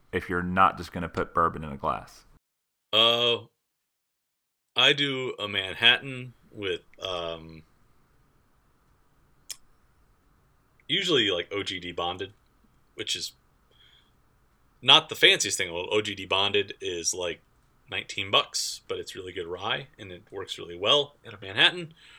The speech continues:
Speaker 2: Or, um, I do a toddy with, uh, and this is usually if it's cold, I usually do, like, a toddy with Buffalo Trace, or sometimes, uh, I mix it up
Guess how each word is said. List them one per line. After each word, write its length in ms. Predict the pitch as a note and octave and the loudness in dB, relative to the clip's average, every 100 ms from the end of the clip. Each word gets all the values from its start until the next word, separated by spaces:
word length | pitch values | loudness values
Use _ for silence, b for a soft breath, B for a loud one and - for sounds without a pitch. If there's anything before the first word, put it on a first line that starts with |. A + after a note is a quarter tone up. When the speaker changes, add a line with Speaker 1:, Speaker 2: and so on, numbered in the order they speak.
| b b _ | b b _
Speaker 2:
Or, 420 | - C3 C3+ C3+ G2+ | 0 4 4 4 4
um, 440 | A#2 A#2 A2+ A2 - | 2 0 -4 -6 -2
I 120 | A#2 | 0
do 180 | A2 A2 | 0 -2
a 40 | |
toddy 500 | - - A#2 B2 C3 - b _ _ _ - | -2 6 6 6 0 -14 b _ _ _ -8
with, 540 | G2+ G2 F#2+ F2+ - | -2 0 2 -2 -4
uh, 420 | F#2+ F2+ F2 E2+ E2 _ _ _ _ _ _ _ _ _ _ _ _ - | -6 -4 -4 -6 -8 _ _ _ _ _ _ _ _ _ _ _ _ -18
and 120 | G#2+ | -4
this 120 | A2 - | 0 2
is 60 | |
usually 220 | A2 G#2+ | 2 2
if 60 | F#2 | 0
it's 100 | - | -2
cold, 200 | - F2+ | -6 -2
I 40 | |
usually 220 | F#2 F#2+ F#2+ | -2 -2 -4
do, 140 | F#2+ | -2
like, 120 | F#2 | -2
a 40 | F#2+ | 0
toddy 320 | - A2+ G#2+ | 2 4 4
with 160 | G2 - | -2 -2
Buffalo 320 | G#2+ G#2+ F#2+ | -4 -2 -6
Trace, 640 | - G2+ G2 - - - - _ _ _ _ _ _ _ | -4 -2 -2 -2 -4 -6 -10 _ _ _ _ _ _ _
or 280 | G2 F#2 F2 | -4 -2 -2
sometimes, 760 | - B2 A2 G#2 G2 F#2 F2 | -4 -4 -2 -2 -4 -6 -6
uh, 460 | - F2+ F2 E2+ E2 - - | -6 -6 -6 -6 -8 -12 -18
I 60 | F#2+ | -14
mix 260 | F#2 - | -10 -6
it 80 | G2 | -6
up 300 | F#2 - - | -6 -8 -16